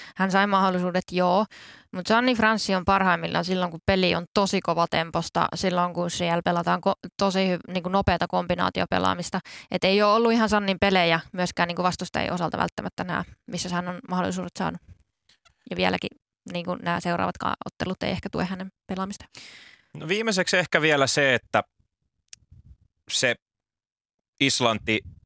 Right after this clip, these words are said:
Speaker 2: E M-kisa-avauksen avauskokoonpano on se, mihin jokainen pelaaja tähtää. On selvää, että on Summaset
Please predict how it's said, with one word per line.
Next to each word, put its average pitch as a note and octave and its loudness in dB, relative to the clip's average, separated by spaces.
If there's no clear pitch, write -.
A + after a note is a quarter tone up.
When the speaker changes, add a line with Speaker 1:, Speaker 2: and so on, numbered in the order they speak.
Speaker 2:
E A2+ 4
M-kisa-avauksen G2+ 0
avauskokoonpano F#2 0
on F#2 -2
se, F#2+ -4
mihin F#2+ -4
jokainen G#2 2
pelaaja F#2 4
tähtää. - -2
On C3 2
selvää, A2 2
että - -2
on A#2 2
Summaset G2+ 0